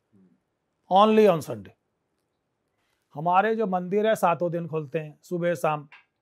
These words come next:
वहाँ खाना भी मिलता है, सब कुछ मिलता है। और आपको चर्च वगैरह में आपको, अम, अब मैं तो वो देखता हूँ, बड़ी बड़ी गाड़ियाँ जो वहाँ अल्कोहल वगैरह सर्व करने के लिए आती हैं,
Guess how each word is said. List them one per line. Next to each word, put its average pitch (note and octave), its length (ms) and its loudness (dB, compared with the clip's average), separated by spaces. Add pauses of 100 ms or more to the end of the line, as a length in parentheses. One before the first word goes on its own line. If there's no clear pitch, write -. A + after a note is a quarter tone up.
(840)
वहाँ D#3 220 0
खाना E3 360 0
भी F3 120 -4
मिलता E3+ 320 -2
है, E3+ 100 0
सब D#3+ 200 -8
कुछ E3 180 -10
मिलता D3+ 340 -8
है। D3 200 -10 (800)
और F#3 200 4
आपको F#3+ 360 4
चर्च G3 320 0
वगैरह F#3+ 400 2
में G3+ 160 0
आपको, F#3+ 560 2
अम, F3+ 320 2 (400)
अब F3 140 -2
मैं F3+ 280 2
तो G#3+ 80 0
वो G#3 160 2
देखता F#3 420 0
हूँ, G3 180 2
बड़ी F#3 240 0
बड़ी G3 240 0
गाड़ियाँ F#3 480 0
जो F#3+ 240 0
वहाँ F3+ 520 0 (220)
अल्कोहल F#3 560 4
वगैरह F3+ 520 2 (280)
सर्व F#3 300 2
करने F3+ 320 -2
के F3+ 100 -2
लिए F3+ 140 0
आती F3 300 0
हैं, E3+ 260 -8